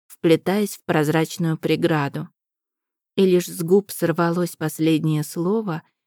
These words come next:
невидимый купол вспыхнул, заискрился и исчез, а вместе с ним и драконица, превратившись в молодую красивую девушку.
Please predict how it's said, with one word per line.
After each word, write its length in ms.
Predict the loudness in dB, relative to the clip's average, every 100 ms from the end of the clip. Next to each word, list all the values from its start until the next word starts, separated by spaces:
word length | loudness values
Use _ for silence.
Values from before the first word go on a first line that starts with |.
| _
невидимый 540 | 0 2 2 2 2 2
купол 400 | 0 0 0 -4
вспыхнул, 800 | -8 -18 -2 -2 -2 -4 -4 -6 _ _ -14
заискрился 1040 | -2 2 2 0 -4 0 0 -2 -6 -8 -8 _ _ _
и 200 | 0 0
исчез, 720 | -2 -8 -8 -4 -6 -6 -16 _ _ _ _ _ _
а 160 | 0 2
вместе 400 | 4 0 -2 -8
с 140 | -6
ним 320 | -4 -2 -2 -6 -4
и 100 | -4
драконица, 960 | -2 -6 -6 -6 -4 -4 -6 -8 -8 _ _ _ _
превратившись 800 | 0 2 2 0 0 -4 -4 -4
в 20 | 0
молодую 580 | 2 2 2 2 0
красивую 680 | -2 -4 -4 -4 -6 -2 -2
девушку. 720 | -2 -2 -4 -4 -12 -14 -14